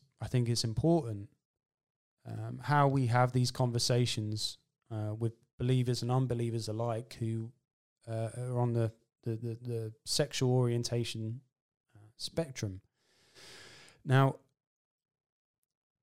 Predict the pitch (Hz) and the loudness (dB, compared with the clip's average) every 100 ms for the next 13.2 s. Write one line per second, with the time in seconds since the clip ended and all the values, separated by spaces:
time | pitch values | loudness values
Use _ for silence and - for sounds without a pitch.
0 | _ 160 196 185 185 175 156 151 160 151 | _ 0 2 4 4 6 4 6 6 8
1 | 139 123 127 117 117 123 120 117 117 - | 6 4 2 0 0 0 0 0 -4 0
2 | 131 120 117 131 113 135 139 143 135 127 | 2 2 0 -2 4 4 6 6 6 6
3 | 120 113 113 131 123 131 127 123 123 120 | 4 2 0 -4 0 2 4 4 2 0
4 | 113 - 120 117 113 120 110 107 110 104 | 0 2 4 4 2 0 -2 -2 -4 -2
5 | 107 - 110 101 101 120 - 123 110 - | -6 -6 -6 -4 -2 0 0 0 0 4
6 | 123 120 113 - 101 - 151 - 104 101 | 4 4 0 -2 -2 0 0 -2 -6 -6
7 | - _ _ _ _ _ _ _ _ _ | -10 _ _ _ _ _ _ _ _ _
8 | _ _ _ _ _ _ _ - _ _ | _ _ _ _ _ _ _ -20 _ _
9 | _ 131 147 156 160 214 214 196 180 160 | _ 0 4 4 8 8 10 10 10 8
10 | 185 160 180 165 - - 151 180 180 143 | 6 4 2 2 0 -6 2 2 4 0
11 | - 147 147 170 170 175 170 180 165 160 | 2 2 4 4 4 6 6 4 4 -2
12 | 143 - 151 147 - 139 131 127 127 127 | 0 4 2 2 4 6 6 4 2 2
13 | 120 | 2